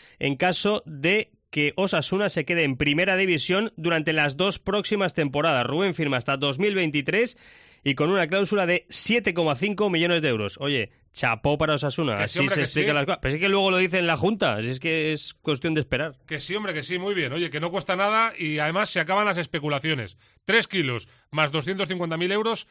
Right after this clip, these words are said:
Speaker 2: si el, eh, Osasuna se queda en primera división. Buen fichaje el que ha hecho el conjunto rojillo con Rubén García. Bueno, y del estadio. Ayer el Levante Zamora informaba que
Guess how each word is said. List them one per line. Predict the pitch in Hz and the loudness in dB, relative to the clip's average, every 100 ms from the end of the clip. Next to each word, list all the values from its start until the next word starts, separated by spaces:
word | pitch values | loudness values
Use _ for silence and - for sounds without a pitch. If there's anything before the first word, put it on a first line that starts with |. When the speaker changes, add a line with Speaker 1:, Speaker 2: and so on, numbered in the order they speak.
| _ - | _ -16
Speaker 2:
si | - 151 | -4 -2
el, | 147 147 - | 0 -2 -4
eh, | 165 151 147 | -4 -2 -4
Osasuna | 160 139 160 196 | -6 -8 -4 -4
se | 170 | -4
queda | 165 160 151 | -2 0 2
en | 147 139 131 123 | 0 -2 -4 -4
primera | 143 147 | -4 -2
división. | 139 113 98 92 | -2 -4 -8 -6
Buen | 147 170 | -4 -4
fichaje | 139 127 147 156 160 _ _ - | -6 -8 -8 -6 -10 _ _ -8
el | 123 120 | -6 -2
que | |
ha | 151 | -2
hecho | 170 | -2
el | 160 | -4
conjunto | 143 123 170 160 | -4 -8 -8 -6
rojillo | 139 156 170 175 | -8 -6 -4 0
con | 202 220 - _ | 0 -2 -10 _
Rubén | 143 156 165 214 247 - | -8 -2 0 0 -2 -8
García. | 147 143 - 123 95 - - - | -2 -2 -2 -6 -8 -14 -20 -6
Bueno, | 190 190 | 2 4
y | 185 | 4
del | 196 | 4
estadio. | - 226 147 110 - - - | 4 4 4 0 -4 -12 -4
Ayer | 151 202 233 | -2 2 2
el | 220 | 2
Levante | 208 233 220 240 233 | 0 -2 -2 -2 0
Zamora | 190 220 233 226 | -2 -2 -2 -2
informaba | 190 180 202 220 233 240 | -4 -4 -2 0 -2 -2
que | 185 220 | -4 -4